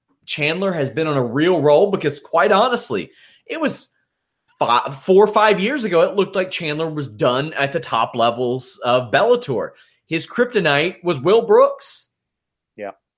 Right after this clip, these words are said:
Speaker 1: But he's come back and he's had this amazing run. Uh, you could argue that he's not really been beaten because he had that Brent Primus, uh, injury. H-, how do you see this one going?
Speaker 2: I just think the,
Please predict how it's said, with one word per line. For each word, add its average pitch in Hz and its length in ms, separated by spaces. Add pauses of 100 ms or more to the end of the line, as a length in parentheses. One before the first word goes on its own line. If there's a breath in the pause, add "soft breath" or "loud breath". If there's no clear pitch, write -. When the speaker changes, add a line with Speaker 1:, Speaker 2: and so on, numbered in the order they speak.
(160)
Speaker 1:
But - 240
he's 165 220
come 196 260
back 139 320
and 156 100
he's 123 140
had 139 320
this 113 240 (320 soft breath)
amazing 151 600
run. 127 420 (240 soft breath)
Uh, 127 160
you 165 140
could 147 180
argue 160 360
that 160 120
he's 151 220
not 135 320
really 226 340
been 123 240
beaten 110 380
because 147 240
he 143 80
had 143 140
that - 200
Brent 147 240
Primus, - 800 (440)
uh, - 60 (200)
injury. 151 460 (920)
H-, - 100
how - 200
do 180 60
you 190 40
see 202 160
this 202 140
one 202 100
going? 180 400 (580)
Speaker 2:
I 107 80
just 110 260
think 104 240
the, 101 640